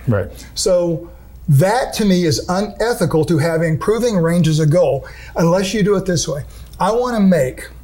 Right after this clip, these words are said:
Speaker 2: I can't improve your skeleton. There's not enough time before you die, right? All I can do is try to maintain what you've done for the past thirty, forty years. Could certainly make it worse as your hormones change and the skeleton wants to change anyway.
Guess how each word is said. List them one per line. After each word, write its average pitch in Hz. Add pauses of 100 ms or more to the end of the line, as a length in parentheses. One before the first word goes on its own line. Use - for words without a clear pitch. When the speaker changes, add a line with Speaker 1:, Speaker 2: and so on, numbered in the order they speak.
(580)
Speaker 2:
I 156
can't 226
improve 170
your 151
skeleton. 131 (460)
There's 143
not 175
enough 190
time 160
before 143
you 135
die, - (560)
right? 175
All 180
I 202
can 185
do 170
is 139
try 170
to 160
maintain 156
what 143
you've 135
done 143
for 147
the 143
past 139
thirty, 139
forty 123
years. - (1600)
Could 156
certainly 240
make 202
it -
worse 160
as 147
your 147
hormones 170
change 151
and 147
the 139
skeleton 147
wants 135
to 139
change 135
anyway. 123